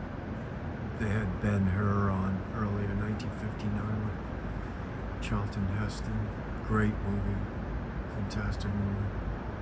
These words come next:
He won the Oscar for that. And they had the big chariot, dramatic chariot race at the end with his childhood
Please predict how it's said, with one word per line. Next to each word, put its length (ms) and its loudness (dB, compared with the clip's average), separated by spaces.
He 60 -2
won 260 4
the 80 2
Oscar 400 0
for 300 -2
that. 200 0
And 120 4
they 60 2
had 140 0
the 60 0
big 260 0
chariot, 560 2
dramatic 520 -2
chariot 540 -2
race 340 0
at 160 -2
the 100 0
end 280 2
with 180 0
his 220 -4
childhood 580 0